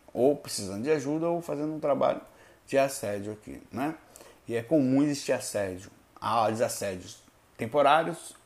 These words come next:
assédios permanentes. Entre aspas, o que seria isso? Assédios são espíritos que vêm mesmo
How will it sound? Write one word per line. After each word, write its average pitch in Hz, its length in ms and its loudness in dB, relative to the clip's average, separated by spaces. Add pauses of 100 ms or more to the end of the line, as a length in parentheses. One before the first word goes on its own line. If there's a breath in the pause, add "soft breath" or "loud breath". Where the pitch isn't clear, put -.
assédios 120 540 -4
permanentes. 120 800 -4 (400 loud breath)
Entre 120 280 -4
aspas, 104 340 -2
o - 20 -12
que 131 80 -14
seria 131 340 0
isso? - 200 -6
Assédios 107 340 -6
são 143 100 -4
espíritos 120 420 -8
que - 280 -6 (840 loud breath)
vêm 165 380 4
mesmo 160 420 2